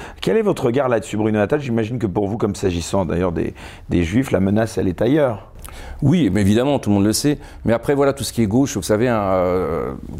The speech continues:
Speaker 2: toutes les personnes qui sont à gauche, de voir un homosexuel, euh, comment qu'il n'y a pas une plume, euh, et qui, euh, qui marche pas comme, euh, Vincent McDoom, ça les embête un peu. Pour eux, le, le, l'homosexuel, il doit, il doit, il doit être efféminé. Bah, désolé, je suis un homosexuel très masculin,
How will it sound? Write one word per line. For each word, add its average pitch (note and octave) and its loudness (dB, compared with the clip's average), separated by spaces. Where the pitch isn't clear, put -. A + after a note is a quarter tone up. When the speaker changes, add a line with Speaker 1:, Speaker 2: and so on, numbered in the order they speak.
Speaker 2:
toutes - -4
les G#2+ 0
personnes A2 0
qui - -4
sont G#2 0
à G2+ 0
gauche, A2 0
de G2 0
voir F#2+ 0
un F#2 0
homosexuel, G2+ 0
euh, - -2
comment G2 0
qu'il - -4
n'y G#2+ 0
a - 0
pas G#2 0
une G2+ 0
plume, G2+ 2
euh, F2 2
et F2+ 2
qui, G#2 2
euh, G2 4
qui G2+ -2
marche G2 -2
pas G#2+ -2
comme, F#2+ 0
euh, F#2 2
Vincent F#2+ -2
McDoom, G2+ 2
ça - -2
les A2+ 2
embête B2+ 2
un C#3 0
peu. C3+ 2
Pour A2+ 2
eux, - 4
le, G#2 4
le, G2 2
l'homosexuel, G#2+ 2
il C3 2
doit, A2 2
il G#2 -4
doit, G#2+ 2
il G#2+ -2
doit G#2+ 2
être - -2
efféminé. G#2 2
Bah, F2 -2
désolé, F#2+ 0
je A2+ -2
suis - -2
un F#2 0
homosexuel F#2 -2
très - -4
masculin, G2+ 0